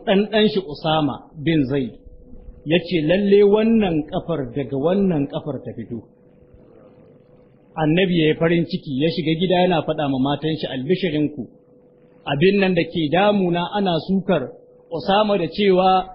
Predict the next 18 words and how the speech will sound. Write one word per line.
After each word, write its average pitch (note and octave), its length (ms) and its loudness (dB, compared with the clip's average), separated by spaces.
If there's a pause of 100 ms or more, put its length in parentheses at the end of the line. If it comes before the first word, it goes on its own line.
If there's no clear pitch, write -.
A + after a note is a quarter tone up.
(140)
shege G3 420 4
ne G3 200 0
menene, F3+ 640 -2 (340)
to D#3+ 160 -2
yau F#3 260 4
wane F#3 560 2 (100)
malamin F3 600 0
genetics D#3+ 420 -2 (400)
ya D#3 320 2
tabbatar E3 480 0 (140)
da D3 100 -2
cewa C#3+ 540 -4
ɗan D#3+ 140 0 (140)
ɗan E3 180 -2 (800)
mahaifin D#3 680 0
shi D3+ 120 -4
ne D3 360 0 (320)
Zaid E3 220 2